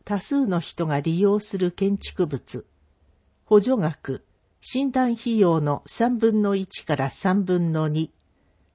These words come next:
上限額は百三十三万三千円。募集数一件、申し込み順。申し込み問い合わせ、五月十二日月曜日から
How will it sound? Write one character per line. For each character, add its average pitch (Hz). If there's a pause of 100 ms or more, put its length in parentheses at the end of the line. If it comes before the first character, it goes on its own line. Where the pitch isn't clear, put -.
(100)
上 233
限 233
額 156
は 135
百 -
三 262
十 156
三 180
万 175
三 175
千 160
円。 143 (840)
募 202
集 240
数 - (100)
一 220
件、 131 (200)
申 185
し -
込 180
み 170
順。 139 (720)
申 233
し -
込 240
み 208
問 196
い 185
合 175
わ 165
せ、 - (560)
五 247
月 247
十 185
二 208
日 180
月 180
曜 240
日 139
か 139
ら 131